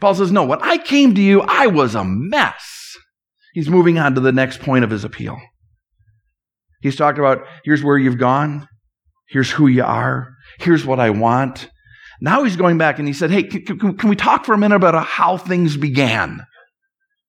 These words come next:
He's appealing to their shared history. He says, "Can, can we rewind the tape to when we first met? Back when the gospel made sense to you, how, c-, c-,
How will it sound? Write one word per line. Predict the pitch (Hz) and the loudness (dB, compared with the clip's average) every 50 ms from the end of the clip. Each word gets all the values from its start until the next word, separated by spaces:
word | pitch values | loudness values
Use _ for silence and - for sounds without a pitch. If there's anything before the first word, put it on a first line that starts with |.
| _ _ _ _ _ _ _ _ _ _ _ - | _ _ _ _ _ _ _ _ _ _ _ -4
He's | 175 170 151 | -2 0 0
appealing | 165 165 - - 220 226 226 214 208 | 0 -2 0 2 4 4 4 4 2
to | 202 185 | 2 2
their | 175 170 156 | 2 2 0
shared | - - - - 175 175 175 165 147 | 0 -2 -2 0 2 4 4 2 2
history. | 143 151 151 143 139 - - - 120 107 104 95 - 120 - _ _ _ _ _ _ - - - - - | 0 0 0 0 -2 -4 -12 -12 -10 -8 -8 -10 -10 -14 -20 _ _ _ _ _ _ -20 -20 -16 -4 0
He | 190 196 | 0 2
says, | 180 202 185 170 | 2 2 0 0
"Can, | 147 190 190 180 | 0 -2 -2 2
can | 196 190 | 4 4
we | 185 185 170 | 6 6 6
rewind | 165 180 226 269 277 262 262 262 254 233 208 | 6 6 6 4 4 4 4 4 4 4 2
the | 196 | 2
tape | 202 - 208 196 190 196 | 0 2 0 0 2 2
to | 208 185 | 2 2
when | 175 175 175 | 4 4 4
we | 165 151 | 4 2
first | - - 180 180 170 - 165 | 2 2 2 2 2 0 -2
met? | 156 165 180 175 - - - - - - - - _ _ _ _ _ _ - | 0 0 0 0 -2 -8 -20 -20 -20 -20 -20 -20 _ _ _ _ _ _ -4
Back | 190 208 202 | -2 -2 0
when | 196 190 175 | 2 2 2
the | 160 | 2
gospel | 123 170 165 165 185 - - 170 147 | 0 0 -2 -2 -4 -2 -2 0 0
made | 139 131 107 | 0 0 -2
sense | - - - - 143 143 160 147 - - - | -4 -10 -8 -6 -4 -2 -2 -4 -4 -10 -12
to | - 160 | -10 -6
you, | 151 151 156 151 | 0 2 2 2
how, | - 156 147 151 151 - - - - - - - - _ - | 2 2 -2 -2 -4 -10 -10 -18 -20 -20 -20 -20 -20 _ -10
c-, | - - - | -10 -10 -8
c-, | - 180 - - | -8 -10 -10 -10